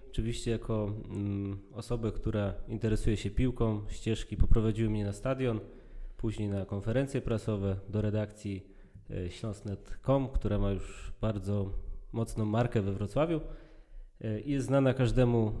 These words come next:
e, kibicowi Śląska Wrocław. No i tak krok po kroku, e, otwierały się przede mną kolejne drzwi.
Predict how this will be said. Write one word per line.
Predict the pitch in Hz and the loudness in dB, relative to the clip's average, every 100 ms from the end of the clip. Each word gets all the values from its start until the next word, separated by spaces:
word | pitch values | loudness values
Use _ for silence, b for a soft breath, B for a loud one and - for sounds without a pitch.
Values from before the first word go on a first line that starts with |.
| - 110 98 - | -6 -10 -14 -10
e, | |
kibicowi | - 113 107 117 104 | -4 -2 0 0 2
Śląska | - 107 - | 0 -2 -2
Wrocław. | 101 143 - 170 - | 0 0 0 0 0
No | 156 | -2
i | 294 | -2
tak | - 156 | -4 -6
krok | - 156 - | -2 0 2
po | 139 | 4
kroku, | - 127 - 123 B B B B B - | 4 4 4 0 B B B B B -8
e, | 113 110 110 104 - - - - - - - | 0 2 2 0 -10 -18 -20 -18 -16 -4 2
otwierały | 135 - 123 123 | 2 4 4 8
się | - | 8
przede | - 123 117 | 6 4 2
mną | 117 110 | 4 4
kolejne | - 117 110 110 98 | 6 6 6 4 0
drzwi. | - 107 123 156 | 0 2 4 2